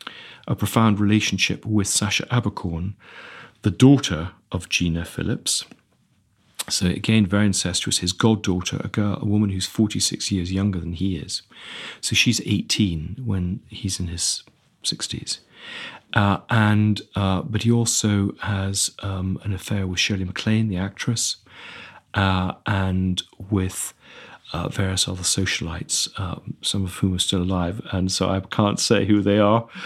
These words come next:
Um, I have to wait for a new edition. But he, he certainly has a range of, um, affairs. He, he's very good with young people. He s-, remains very, very active.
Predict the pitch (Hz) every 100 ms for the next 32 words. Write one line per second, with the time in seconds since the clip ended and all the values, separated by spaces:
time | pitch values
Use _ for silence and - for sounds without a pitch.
0 | - - - 117 110 107 104 104 - 113
1 | - 117 113 - 123 107 110 104 110 -
2 | 92 87 - - - - - 123 113 -
3 | - 127 123 131 135 - - 135 117 117
4 | 107 107 123 131 120 107 - 104 90 -
5 | - 98 90 90 92 - - - - -
6 | - 107 95 95 - 113 107 117 - 156
7 | 160 139 123 107 101 101 95 - 87 -
8 | 95 98 - - - 110 113 139 139 113
9 | 117 107 98 95 - 101 - - 85 -